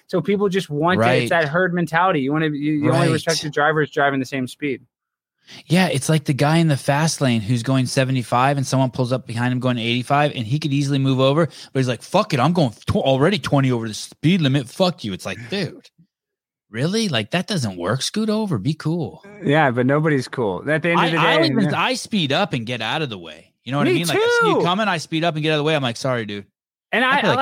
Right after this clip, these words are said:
Speaker 2: a
Speaker 1: like
Speaker 2: jackass if I block someone.
Speaker 1: Well, I consider myself, like, a driving expert. I got my hardship license when I was fifteen. My dad let me
Speaker 2: Me
Speaker 1: get my
Speaker 2: too.
Speaker 1: license at fifteen. Um, so, like, I'm just saying there are some rules to the road. You let the people that are speeding go ahead of you. And you, a lot of times I trail 'em,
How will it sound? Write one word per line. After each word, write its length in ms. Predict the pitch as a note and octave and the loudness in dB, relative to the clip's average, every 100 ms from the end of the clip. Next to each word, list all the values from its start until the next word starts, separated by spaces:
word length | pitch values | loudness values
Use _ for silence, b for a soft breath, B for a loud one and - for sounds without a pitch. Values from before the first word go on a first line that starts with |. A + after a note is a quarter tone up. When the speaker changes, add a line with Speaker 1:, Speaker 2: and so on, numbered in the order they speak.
| C4+ | -2
Speaker 2:
a 20 | |
Speaker 1:
like 60 | E3+ | -4
Speaker 2:
jackass 680 | - C3+ F3 E3+ A#2+ G2 G2+ | -4 0 0 0 -2 -4 -8
if 100 | G2 | -8
I 80 | |
block 280 | F2+ G2 F2+ | -6 -6 -8
someone. 380 | - E2+ D#2+ E2 _ | -10 -14 -16 -20 _
Speaker 1:
Well, 160 | G#3 B3+ | -2 0
I 80 | D4+ | 0
consider 400 | E4+ C#4+ D4+ C#4+ | 0 0 0 0
myself, 320 | C4+ C#4 C4 | 0 0 0
like, 140 | B3+ A3 | 0 0
a 60 | |
driving 400 | D3 F#3 A3+ A3 | 0 2 2 2
expert. 320 | G3+ A#3 F3+ D#3+ | 0 0 0 0
I 80 | F3 | 2
got 140 | F#3 | 2
my 80 | F3+ | 0
hardship 380 | D3+ F3 F3+ D#3+ | 2 0 0 0
license 320 | D#3+ D#3+ D#3 | 0 0 0
when 80 | D3+ | 0
I 60 | |
was 100 | C#3 | 0
fifteen. 520 | - E3 D#3 E3 E3 D#3 | -2 -4 -2 -2 2 2
My 100 | D3 | 4
dad 160 | D3 | 2
let 80 | C#3+ | 2
me 60 | C#3+ | 2
Speaker 2:
Me 40 | C#3+ | 2
Speaker 1:
get 80 | |
my 100 | C#3+ | 2
Speaker 2:
too. 60 | C3+ | 2
Speaker 1:
license 360 | C#3+ C#3 C#3+ C3 | 2 0 -2 -2
at 220 | A2+ F2 | -4 -4
fifteen. 600 | D#3 C#3+ D3+ D3 C#3+ C#3+ | -4 -2 -2 0 0 -2
Um, 360 | B2 B2+ A2+ - B B B | -2 -4 -4 -8 B B B
so, 120 | - | -2
like, 220 | G3+ F#3 - | 0 0 -4
I'm 220 | D#3+ F#3 | -2 -2
just 160 | F#3 G#3 | 0 0
saying 180 | F3+ | 2
there 120 | D#3+ E3+ | 4 4
are 140 | F#3+ | 2
some 200 | F3+ D3+ | 0 0
rules 300 | C3+ E3 E3+ | 2 2 2
to 60 | D#3 | 0
the 80 | C3 | 0
road. 360 | C3+ D#3 C#3+ B2 | 2 2 2 2
You 80 | |
let 160 | B2 C3+ | 0 0
the 80 | C3+ | -2
people 200 | C#3 C3+ | -2 -2
that 100 | C3 | 0
are 60 | A#2+ | -2
speeding 440 | - C3+ C#3+ B2 | -2 0 0 0
go 200 | A2 A#2+ | 0 0
ahead 200 | A#2+ C3+ | 2 2
of 60 | C#3 | 0
you. 120 | A#2+ | -2
And 240 | C3+ C#3 B2+ | -2 -2 -2
you, 240 | D#3 D#3 | -2 0
a 140 | C3 C3+ | 2 2
lot 160 | D3 | 2
of 60 | G#3+ | 2
times 160 | E3 C3 | 2 0
I 80 | B2 | -2
trail 440 | - C3+ F#3+ D3+ | -2 2 4 4
'em, 120 | B2 | 0